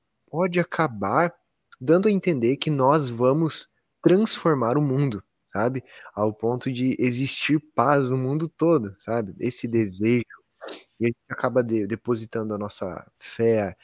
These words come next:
a nossa esperança em homens, políticos, e, enfim. E até mesmo nos próprios missionários cristãos. Só que, biblicamente falando, é impossível fugir da perseguição, né?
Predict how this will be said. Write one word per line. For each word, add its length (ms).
a 80
nossa 300
esperança 600
em 140
homens, 380
políticos, 920
e, 300
enfim. 320
E 60
até 140
mesmo 340
nos 200
próprios 520
missionários 680
cristãos. 540
Só 140
que, 140
biblicamente 600
falando, 560
é 100
impossível 640
fugir 380
da 80
perseguição, 720
né? 160